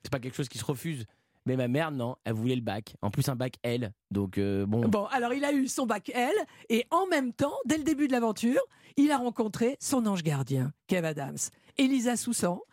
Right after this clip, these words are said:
Speaker 2: qui est devenue votre manager <coughs> et qui aujourd'hui est votre associée. Comment on rencontre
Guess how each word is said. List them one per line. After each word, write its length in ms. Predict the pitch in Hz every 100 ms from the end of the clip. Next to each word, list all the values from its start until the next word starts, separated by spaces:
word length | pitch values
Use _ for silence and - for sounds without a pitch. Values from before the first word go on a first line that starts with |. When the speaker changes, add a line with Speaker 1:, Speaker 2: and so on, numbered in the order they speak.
| - _
Speaker 2:
qui 120 | - 233
est 40 |
devenue 300 | 262 320 254
votre 260 | 180 - 160
manager 680 | 247 254 170 202 226 - -
<coughs> 120 | - -
et 80 |
qui 160 | 190 220
aujourd'hui 340 | 202 214 214 294
est 100 | 190
votre 240 | 208 -
associée. 460 | 277 226 - 175 -
Comment 600 | - 277 262 247 226 302 -
on 80 | 185
rencontre 600 | 175 175 175 190 -